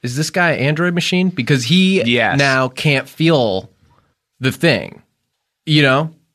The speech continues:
Speaker 2: But it, he's not, like, shorting out either from drinking water,
Speaker 1: Just
Speaker 2: from, like,
Speaker 1: before
Speaker 2: any
Speaker 1: we
Speaker 2: liquids.
Speaker 1: get too far away from this,
Speaker 2: Uh-huh.
Speaker 1: just,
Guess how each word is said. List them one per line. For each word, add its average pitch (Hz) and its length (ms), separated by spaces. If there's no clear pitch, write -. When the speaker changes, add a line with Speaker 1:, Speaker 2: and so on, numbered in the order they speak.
Speaker 2:
But 165 400
it, 147 200
he's 156 140
not, 165 160
like, 131 140
shorting 147 560
out 120 440
either 107 480
from 120 400
drinking 120 440
water, 110 360
Speaker 1:
Just - 100
Speaker 2:
from, 127 180
like, 107 120
Speaker 1:
before 185 180
Speaker 2:
any 175 80
Speaker 1:
we 170 80
Speaker 2:
liquids. - 300
Speaker 1:
get 156 60
too 139 80
far 135 160
away 110 220
from 123 220
this, 123 280
Speaker 2:
Uh-huh. 98 140
Speaker 1:
just, 139 240